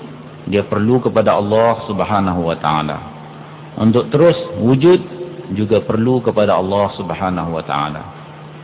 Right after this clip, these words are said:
Dan untuk memberi kemanfaatan, juga daripada Allah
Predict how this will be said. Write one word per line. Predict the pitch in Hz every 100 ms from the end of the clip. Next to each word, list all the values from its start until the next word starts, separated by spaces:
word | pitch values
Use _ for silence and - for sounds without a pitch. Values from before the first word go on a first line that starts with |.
| - - -
Dan | 107 120 107 82 -
untuk | 113 123 110
memberi | 117 117 117 117 92 78 -
kemanfaatan, | 113 104 107 107 104 107 90 107 127 98 82 80 - - - - 90
juga | 117 120 147
daripada | 143 123 117 117 98
Allah | 104 110